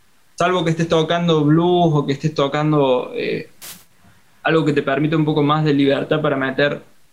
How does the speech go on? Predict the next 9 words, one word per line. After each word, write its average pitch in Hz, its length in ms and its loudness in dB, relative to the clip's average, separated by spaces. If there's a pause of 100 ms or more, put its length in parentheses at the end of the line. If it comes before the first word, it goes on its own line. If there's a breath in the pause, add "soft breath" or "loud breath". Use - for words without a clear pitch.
(120)
cromatismos, 151 760 2
casi 151 240 -4
siempre 180 420 0
la 147 100 2
música 156 480 2
o 131 80 2
el 147 100 2
old 151 140 2
time 165 300 -2